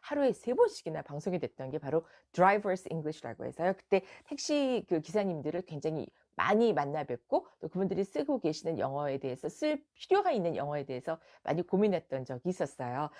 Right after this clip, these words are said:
자, 바로 그래서, 어, 굉장히 좀 의미가 남다르다고 생각이 되는데, 어, 그 오디션 보러 갔던 날이 기억이 납니다.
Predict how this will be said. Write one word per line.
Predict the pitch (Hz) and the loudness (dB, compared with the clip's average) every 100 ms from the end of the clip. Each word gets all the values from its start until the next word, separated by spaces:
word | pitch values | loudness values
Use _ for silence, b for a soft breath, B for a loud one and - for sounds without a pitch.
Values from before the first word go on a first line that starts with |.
| B | B
자, | - | -2
바로 | 170 202 226 208 | 2 8 8 6
그래서, | - 196 190 190 220 156 b _ | 2 0 0 0 -2 -2 b _
어, | 131 135 | -6 -6
굉장히 | 135 180 175 180 | -6 -4 -2 -2
좀 | 165 143 b b | -4 -8 b b
의미가 | - 185 180 175 | 0 2 2 0
남다르다고 | 123 143 196 180 147 156 | -2 -2 0 0 -2 -4
생각이 | 247 233 196 | -4 -2 -2
되는데, | 190 131 139 262 185 B B - | -2 -4 2 2 2 B B -2
어, | 170 185 | 0 4
그 | - | 6
오디션 | 190 226 320 349 320 | 8 10 10 8 4
보러 | 202 190 | 2 2
갔던 | 160 - 170 | 0 -2 -4
날이 | 147 147 | -4 -8
기억이 | - 196 190 | -4 -2 -2
납니다. | 127 120 104 | -4 -8 -10